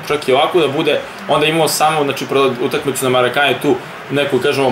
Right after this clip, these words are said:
blagu početnu prednost. Boači izvodi ovde prekid. E, Jovančić, Jovančić baca ka Gajiću, Gajić može li dole da predumuje bukvalno, ali imaće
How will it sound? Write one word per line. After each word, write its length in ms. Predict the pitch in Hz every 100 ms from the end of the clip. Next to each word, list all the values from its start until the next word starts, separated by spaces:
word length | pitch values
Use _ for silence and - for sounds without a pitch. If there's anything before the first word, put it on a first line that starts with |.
| 120
blagu 300 | 139 139 - -
početnu 340 | 127 123 113 135
prednost. 280 | 165 139 107
Boači 380 | 123 165 180 131
izvodi 240 | 117 117
ovde 160 | 107 107
prekid. 440 | 120 139 139 151
E, 720 | - - - - - - - 139 147 143 139 143 139
Jovančić, 800 | 120 165 180 139 147 - - - - -
Jovančić 420 | 110 151 165 123 110
baca 260 | 131 127
ka 100 | 110
Gajiću, 480 | 107 135 160 - 110 92 104
Gajić 460 | 151 170 - - 110
može 300 | 131 180 147
li 80 | 123
dole 160 | 127
da 120 | 107 - - - - - - -
predumuje 400 | 139 117 104 95
bukvalno, 320 | 120 143 151
ali 100 | 131
imaće 280 | 135 139 117